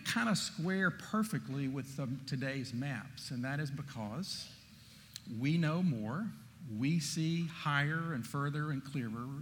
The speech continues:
and we can check ourselves by what is in reality and not someone's perspective from where they sit or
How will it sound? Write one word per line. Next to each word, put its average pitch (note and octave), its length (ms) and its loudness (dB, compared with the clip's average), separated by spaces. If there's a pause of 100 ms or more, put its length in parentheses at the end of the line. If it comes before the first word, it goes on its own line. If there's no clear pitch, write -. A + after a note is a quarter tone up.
and B2+ 220 -4
we C3+ 140 0
can B2+ 280 0 (260)
check D#3+ 300 -4
ourselves G#2+ 720 -6 (880)
by C3+ 460 -2 (140)
what C#3 320 -2
is B2 480 -4
in C3 180 -2
reality A#2+ 600 -2 (1000)
and C3 200 -2
not C3 280 -2
someone's B2 960 -2 (600)
perspective - 840 -6 (300)
from A#2 340 -6
where C3 380 -4
they A#2+ 160 -4
sit G#2 300 -4 (380)
or A#2+ 220 -4